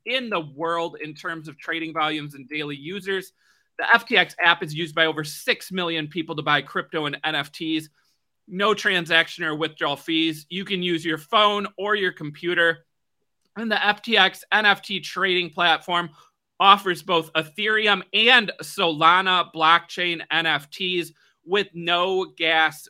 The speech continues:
fees. You can find out more and download that F T X app by using the link in the description below and also pinned to the chat if you are watching us live.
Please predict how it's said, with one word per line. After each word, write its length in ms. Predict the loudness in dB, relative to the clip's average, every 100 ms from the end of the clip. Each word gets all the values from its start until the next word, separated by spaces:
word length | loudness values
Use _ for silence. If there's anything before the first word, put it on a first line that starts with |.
| _
fees. 640 | -14 -6 -4 -2 -4 -6 _ _ _ -12
You 300 | -4 -4 -2
can 160 | -6
find 300 | 0 2 4
out 160 | 2 2
more 340 | -2 0 0 -2
and 180 | -4 0
download 460 | 2 2 2 -4 0
that 200 | -2 0
F 220 | -4 -4
T 180 | -4 -2
X 240 | -2 -4 0
app 300 | 2 2 0
by 80 |
using 640 | -4 -4 -6 -6 -6 -6 -4
the 140 | -4 -4 _ _
link 340 | -8 -6 -6 -8 -4
in 240 | -4 -2
the 80 | -4
description 640 | -6 -6 -8 -8 -10 -8
below 560 | -8 -4 0 0 0 -6 _ _ _
and 160 | -6 -6 -2
also 420 | 0 0 -2 -6
pinned 560 | -6 -6 -6 -4 -8 -16 _
to 240 | -16 -12 -10
the 100 | -10
chat 460 | -4 0 0 -2
if 120 | -8
you 160 | -8 -4
are 120 | -2
watching 400 | 0 -2 -2 -8
us 180 | -8 -10
live. 560 | -10 2 6 6 6